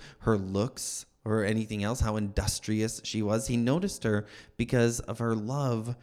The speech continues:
for Naomi, right? That she gave up her whole life in Moab to come to a foreign land with her mother-in-law,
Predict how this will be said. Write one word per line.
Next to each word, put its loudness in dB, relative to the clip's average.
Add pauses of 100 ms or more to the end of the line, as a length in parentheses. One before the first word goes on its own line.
(140)
for -2
Naomi, 0 (540)
right? 0
That 0
she 2 (260)
gave 6
up 0
her 0
whole -2
life -4
in 0
Moab 0 (300)
to -2
come 0
to 0
a 0
foreign -2
land -2
with -4
her 0
mother-in-law, -4